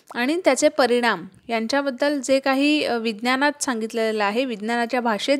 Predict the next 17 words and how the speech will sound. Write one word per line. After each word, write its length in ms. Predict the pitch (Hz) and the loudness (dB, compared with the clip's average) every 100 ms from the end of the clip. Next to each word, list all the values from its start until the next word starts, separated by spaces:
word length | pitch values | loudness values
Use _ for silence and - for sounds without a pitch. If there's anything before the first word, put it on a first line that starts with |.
| - | 0
जे 120 | 233 | 0
काही 220 | 233 220 | 2 0
सांगितलेलं 480 | 220 202 196 202 196 | 0 -4 -4 0 0
आहे, 200 | 202 339 - - - - - | 2 2 0 -18 -20 -14 0
त्यालाच 340 | 247 294 370 - | 4 4 2 -2
अकॅस्टिक 600 | 233 254 254 - 339 339 - _ - | -4 -2 -2 -2 -4 -6 -14 _ -14
असं 200 | 220 247 | -8 -6
म्हणतात, 340 | 226 180 165 | -6 -6 -6
ध्वनिशास्त्र 680 | 175 233 226 240 240 220 233 | -4 -2 -2 0 -2 -2 0
असं 200 | 214 214 | 0 0
म्हणतात. 300 | 208 185 240 - _ _ _ _ _ _ _ _ _ _ _ _ _ - - - - - - - | -4 -2 -4 -4 _ _ _ _ _ _ _ _ _ _ _ _ _ -20 -20 -18 -18 -18 -14 2
The 200 | 320 320 | 6 8
intensity 760 | 254 240 285 320 320 339 349 349 - | 6 4 4 4 2 2 4 4 4
of 120 | 294 - - | 2 2 2
sound 380 | 285 233 247 285 - | 4 4 2 0 0
is 200 | 269 247 | 0 2
measured 720 | 254 277 269 262 214 233 | 4 4 6 6 8 6